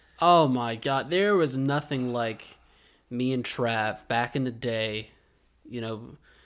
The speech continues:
going out into the woods by our house and just acting like we were on missions,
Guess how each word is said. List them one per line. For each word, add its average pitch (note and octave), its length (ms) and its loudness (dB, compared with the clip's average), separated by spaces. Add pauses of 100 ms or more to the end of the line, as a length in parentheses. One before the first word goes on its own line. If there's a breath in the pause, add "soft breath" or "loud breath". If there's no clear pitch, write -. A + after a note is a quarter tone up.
(200 soft breath)
going C#3+ 340 2
out C#3 160 4
into B2+ 220 -8
the A#2+ 100 -4
woods B2 440 -2
by A#2+ 260 0
our A2 80 0
house B2 580 0 (640)
and B2+ 220 -2
just A#2+ 560 -2 (100)
acting C#3 360 4
like C3+ 200 2
we C#3+ 100 2
were C3+ 120 4
on B2+ 200 4
missions, D3+ 680 -2